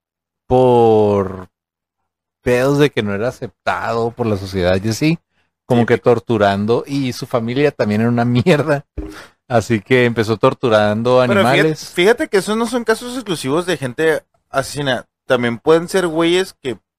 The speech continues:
Speaker 2: tienen como esa aceptación social, pero como ese gusto por torturar, güey.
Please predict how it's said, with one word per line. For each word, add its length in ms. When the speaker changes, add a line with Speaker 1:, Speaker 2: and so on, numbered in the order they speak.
Speaker 2:
tienen 720
como 260
esa 500
aceptación 540
social, 460
pero 260
como 520
ese 220
gusto 480
por 260
torturar, 840
güey. 240